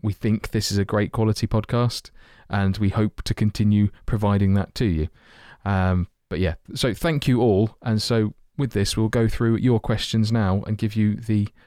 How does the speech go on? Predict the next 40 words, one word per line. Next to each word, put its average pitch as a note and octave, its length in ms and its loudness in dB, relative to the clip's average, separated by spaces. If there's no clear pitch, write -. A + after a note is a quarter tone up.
the F#3 60 -2
spotlight F3 460 0
that C3+ 80 -2
you D3 140 0
deserve. A2 600 0
We've B2+ 100 0
had F3 140 2
some C3 240 2
re-, C#3+ 240 2
re-, C3 200 0
like, A#2 180 2
really B2+ 340 4
good G#2+ 160 -2
questions, G2+ 340 -2
and A2 100 2
that's C3+ 140 0
ultimately A#2 420 0
what A2 200 2
has G#2+ 160 0
led A#2 220 2
us G2+ 140 -2
to A2 100 -4
deciding G2+ 540 0
to A2 120 -2
forego A#2+ 340 -2
a G#2+ 80 4
team F2+ 220 0
meeting F#2 240 0
and G#2+ 60 0
actually G2+ 200 -4
say, G#2 160 0
"You A#2 100 4
know A2 120 2
what, - 160 -2
there's A2+ 160 0
too D3 240 0
many B2+ 220 2
good A#2 180 0
questions F#2+ 540 -2
to G2 180 -4